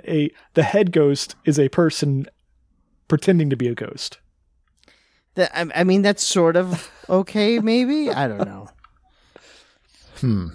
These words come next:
Speaker 3: I'm gonna stick with the old card.
Speaker 1: You gonna check that one out?
Speaker 3: No.
Speaker 1: Cheapy?
Speaker 3: I might watch Scoob. It's on Amazon Prime.
Speaker 1: Scoob is good.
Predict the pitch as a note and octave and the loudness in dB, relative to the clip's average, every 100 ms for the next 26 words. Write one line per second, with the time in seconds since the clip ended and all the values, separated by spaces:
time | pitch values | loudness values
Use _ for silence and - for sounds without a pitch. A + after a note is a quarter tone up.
0 | - B2 A2+ A2 F#2+ - G#2+ F#2+ F#2 - | -8 0 4 6 4 2 0 0 -4 0
1 | G#2 F2+ F#2 F#2 F2 E3+ D3+ E3 D#3+ C#3+ | 2 2 0 0 2 2 2 2 2 2
2 | C3+ C#3 - G#2 F2 D#2 _ _ _ - | 2 2 0 -4 -10 -14 _ _ _ -6
3 | D#3+ F3 - _ _ _ B2+ D3+ F#3+ F3 | -4 -6 -8 _ _ _ -2 0 2 4
4 | C#3 - - C3 G#2 F2 E2 - _ - | 2 0 -4 0 0 -2 -10 -20 _ -16
5 | B2+ B2 A#2+ G#2+ G#2+ G2+ F#2+ F2+ F#2+ C4+ | -6 -2 0 0 -2 -4 -6 -2 0 2
6 | A#3+ - D#3 C3 A#2 | 2 2 2 2 -4